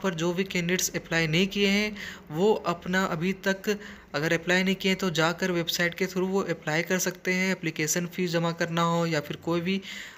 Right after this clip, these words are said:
आपको रजिस्ट्रेशन करवाना हो नया, तो आप जाकर अप्लाई कर सकते हैं इस ए-, एआईबी सिक्सटीन में। और जैसे कि आप सभी को पता है, कोविड सिचुएशन अभी भी बरकरार है, तो गवर्नमेंट और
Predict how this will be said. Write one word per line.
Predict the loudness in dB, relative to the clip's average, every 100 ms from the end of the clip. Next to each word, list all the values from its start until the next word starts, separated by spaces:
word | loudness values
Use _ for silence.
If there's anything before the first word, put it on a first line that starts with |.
| -2
आपको | -2 0 0
रजिस्ट्रेशन | 2 4 2 -2
करवाना | -2 2 2 2
हो | 0 -2
नया, | -2 -2 -2
तो | -2
आप | 0 0 2
जाकर | 0 2 0 -2 -8 -12 -8
अप्लाई | -4 -2 -2
कर | 0 -2
सकते | -2 -4 -2
हैं | -2 -2
इस | -4 -8 -10 -2
ए-, | -2 -2 -8 -6
एआईबी | 0 2 2 0
सिक्सटीन | 0 0 0 -2
में। | 0 0
और | 2 0
जैसे | 2 2 2
कि | 0 0
आप | 0
सभी | 0 0 0
को | 0
पता | 0 2 2
है, | 2
कोविड | 0 -4 0 0 0 -4 -10 -16 -14 -8
सिचुएशन | -2 2 4 4
अभी | 2 2 2 4
भी | 4
बरकरार | 4 2 2 2 2 2
है, | 0
तो | -2
गवर्नमेंट | -2 -2 -2 -2 -2 -2
और | -2 0 0 0